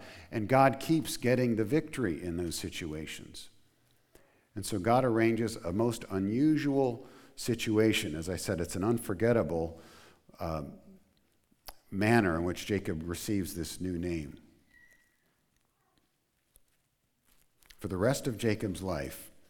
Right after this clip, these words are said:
he will, we will find him going back and forth between these new names. It's interesting, when Abraham, when Abram got his new name Abraham, we never find him referred to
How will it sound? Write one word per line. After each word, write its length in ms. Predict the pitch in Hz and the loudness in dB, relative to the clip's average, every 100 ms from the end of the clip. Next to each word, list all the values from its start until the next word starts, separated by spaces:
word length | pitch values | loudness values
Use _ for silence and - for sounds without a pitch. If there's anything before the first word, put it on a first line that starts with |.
| - - _ | -20 -20 _
he 180 | 123 110 | -2 0
will, 280 | 104 113 98 | 2 2 2
we 140 | 107 | 0
will 160 | 95 92 | -2 -2
find 360 | - 117 123 | 0 2 2
him 160 | 107 87 | 0 -2
going 320 | 95 95 90 | -2 -2 0
back 280 | 104 104 104 | 0 0 -2
and 120 | 90 | -6
forth 540 | - 101 85 76 - | -4 -2 -2 -6 -12
between 380 | - 87 101 90 | -12 -8 -6 -4
these 220 | 87 80 | -4 -6
new 120 | 95 87 | -6 -4
names. 320 | 87 82 87 | -2 -2 -4
It's 140 | 82 | -6
interesting, 480 | 110 107 101 95 78 | -6 -6 -6 -4 -4
when 120 | 82 | -4
Abraham, 800 | 82 123 120 92 87 82 76 80 - - - - | -2 -2 0 -2 -2 -2 -4 -8 -14 -20 -16 -8
when 140 | 82 90 | -6 0
Abram 380 | 139 120 98 85 | 2 2 0 -2
got 220 | 90 87 | -2 -2
his 180 | 90 95 | -6 -4
new 160 | 98 | -2
name 260 | 92 87 85 | 0 0 -2
Abraham, 600 | 87 104 117 110 120 127 - - - - - - | -2 -2 -2 0 0 -2 -8 -20 -20 -20 -20 -6
we 120 | 95 | -2
never 320 | 90 117 131 | 2 2 2
find 320 | 113 107 107 | 0 0 0
him 180 | 104 95 | 0 0
referred 580 | 87 - 95 92 90 - | -2 -2 -2 -2 -4 -8
to 360 | - 90 87 | -6 -4 -4